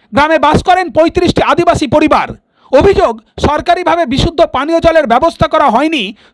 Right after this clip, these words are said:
সূর্যদিঘি গ্রামে, ফলে বাধ্য হয়ে গ্রামের মানুষজন কুয়ো থেকে নোংরা, ঘোলা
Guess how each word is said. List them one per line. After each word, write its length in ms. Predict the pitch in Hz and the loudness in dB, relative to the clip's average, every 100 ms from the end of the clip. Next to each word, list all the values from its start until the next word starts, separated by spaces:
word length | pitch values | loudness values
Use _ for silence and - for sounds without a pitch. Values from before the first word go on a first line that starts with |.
| 269 | 0
সূর্যদিঘি 480 | 294 240 294 277 262 | 0 0 0 -2 0
গ্রামে, 420 | 240 240 151 107 _ _ _ _ | 0 0 -2 -10 _ _ _ _
ফলে 180 | 320 349 | 2 2
বাধ্য 300 | 349 359 381 | 2 0 -2
হয়ে 200 | 403 403 | -4 -4
গ্রামের 360 | 359 330 339 320 | -2 0 0 0
মানুষজন 540 | 262 359 247 359 359 | 0 -2 0 2 0
কুয়ো 280 | 294 311 330 | 0 0 0
থেকে 320 | 330 330 320 | -2 -4 -4
নোংরা, 460 | 233 269 320 330 320 | -2 -2 0 0 -2
ঘোলা 480 | 220 240 320 330 | 0 2 2 0